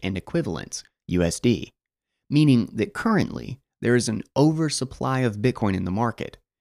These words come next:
in comparison to the demand for borrowing Bitcoin. While this phenomenon has been primarily led by the increasing popularity of Bitcoin interest accounts, competition is bringing new players into the space,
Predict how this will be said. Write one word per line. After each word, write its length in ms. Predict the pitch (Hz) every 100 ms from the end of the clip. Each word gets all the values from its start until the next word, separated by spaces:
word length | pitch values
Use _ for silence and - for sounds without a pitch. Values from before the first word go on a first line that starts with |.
| _ 113
in 100 | 110
comparison 520 | 107 107 98 - 95
to 100 | 95
the 80 | 92
demand 400 | 92 90 92 -
for 180 | -
borrowing 540 | 101 107 117 90 80 92
Bitcoin. 380 | 78 - 57 - _ _ _ _ _ _ _ _ _
While 140 | 110 120
this 200 | 170 -
phenomenon 520 | 226 175 135 127 131
has 240 | 113 110
been 180 | 110 95
primarily 560 | - 101 101 117 101 98
led 320 | 95 92 117
by 160 | 92
the 260 | 92 98 -
increasing 540 | 101 - 135 135 120
popularity 640 | 101 107 - 101 123 110 90
of 80 | 113
Bitcoin 440 | 104 - 101 92
interest 420 | - 151 - 95 -
accounts, 520 | - 64 78 - - _ _ _ _ -
competition 640 | 113 110 107 151 139 107
is 140 | 104
bringing 460 | 110 110 110 101 101
new 200 | 123 151
players 440 | - 170 135 95
into 180 | 95 87
the 80 | 92
space, 440 | - - - -